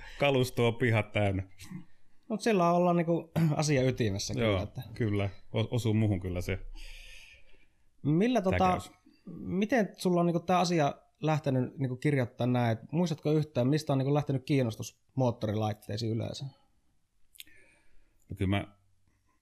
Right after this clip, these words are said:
Speaker 1: sanon, että se on lähtenyt ihan, ihan naperosta asti. Et tota, itse asiassa jotain vanhoja valokuvia just löysin, löysin, löysin tuolta, tuolta noin, niin tota, olin näköjään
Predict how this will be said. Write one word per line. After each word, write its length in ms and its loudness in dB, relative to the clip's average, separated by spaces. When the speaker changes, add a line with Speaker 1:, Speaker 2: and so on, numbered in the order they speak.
Speaker 1:
sanon, 380 -2
että 120 -6
se 60 -2
on 100 2
lähtenyt 340 -2
ihan, 280 2
ihan 280 0
naperosta 580 -2
asti. 400 -8
Et 120 -12
tota, 180 -8
itse 140 -4
asiassa 220 0
jotain 180 0
vanhoja 280 2
valokuvia 520 0
just 280 -4
löysin, 460 4
löysin, 480 2
löysin 320 4
tuolta, 300 2
tuolta 260 2
noin, 240 4
niin 100 2
tota, 360 0
olin 240 2
näköjään 460 0